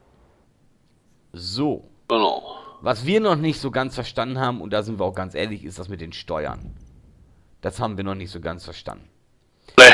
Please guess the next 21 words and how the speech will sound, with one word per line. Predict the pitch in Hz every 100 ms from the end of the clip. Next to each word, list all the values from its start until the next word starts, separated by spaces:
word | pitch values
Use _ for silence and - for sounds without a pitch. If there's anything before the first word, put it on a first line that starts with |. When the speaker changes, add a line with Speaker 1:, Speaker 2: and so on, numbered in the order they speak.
| - 120
Speaker 2:
das | 120
Speaker 1:
Wenn | 147
Speaker 2:
ist | 165 147
Speaker 1:
die | 160 151
Speaker 2:
wirklich | 117 120 107
noch | 110
eine | 104 107
kleine | - 110 107
Nummer | 107 107 104 104
zu | - 113
kompliziert | - 107 101 104 - 110 92
anscheinend. | 101 104 101 101 - -
Speaker 1:
Wenn | 123 156
die | 175
Leute | 170 175 156
sich | 139 -
beschweren | - - 180 185 117
am | 110
Rathaus, | 120 117 160 - 120 85 - - - - -
dass | 104 101 - 98
der... | 98 107 101 98 95 98